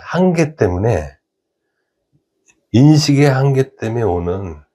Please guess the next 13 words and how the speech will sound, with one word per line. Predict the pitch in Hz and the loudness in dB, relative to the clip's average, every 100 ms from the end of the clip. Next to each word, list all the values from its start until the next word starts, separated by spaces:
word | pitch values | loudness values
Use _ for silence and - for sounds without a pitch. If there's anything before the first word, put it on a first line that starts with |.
| _ _ _ _ _ _ _ _ _ | _ _ _ _ _ _ _ _ _
것을 | - 104 - 117 | -2 -2 0 -2
가지고 | - 80 - 92 123 160 147 _ _ _ _ _ _ _ _ _ _ _ _ _ _ - | -2 -6 -8 0 2 2 -6 _ _ _ _ _ _ _ _ _ _ _ _ _ _ -2
이원성으로 | 104 110 127 123 117 110 107 110 | 2 6 6 4 2 0 0 -2
판단하는 | - 131 127 113 98 98 | -4 -4 -2 -4 -6 -8
거, | 92 131 151 - _ _ _ _ _ _ _ _ _ _ _ _ _ - | -6 -6 -8 -14 _ _ _ _ _ _ _ _ _ _ _ _ _ -2
그게 | - 117 139 143 - _ _ _ _ _ _ _ _ _ _ _ _ _ | 0 2 0 0 -8 _ _ _ _ _ _ _ _ _ _ _ _ _
옳지 | - 123 - - 143 104 _ _ _ _ | 2 2 -2 -4 -2 -4 _ _ _ _
않고 | - 95 - 139 139 147 135 _ _ _ _ _ | -6 -6 -2 2 2 0 -8 _ _ _ _ _
그걸 | - 117 135 131 71 _ _ _ - | 0 4 4 4 0 _ _ _ -6
맹신하면 | 101 127 123 117 101 92 | -2 -2 -2 -4 -4 -6
안 | 73 | -6
되겠죠. | 76 73 - 110 - _ _ - | -8 -8 -10 -10 -12 _ _ -12
예? | 101 | -12